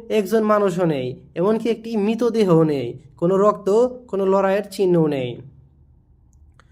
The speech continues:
আরও অবাক করার দৃশ্য, অনেক ঘরে রান্না করা খাবার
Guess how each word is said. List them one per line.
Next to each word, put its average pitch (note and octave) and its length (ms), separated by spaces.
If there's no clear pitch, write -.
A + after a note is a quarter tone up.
আরও F#3+ 200
অবাক A#3+ 260
করার A#3+ 280
দৃশ্য, G#3 220
অনেক G3+ 180
ঘরে F#3 280
রান্না G3 320
করা G3 200
খাবার F3+ 420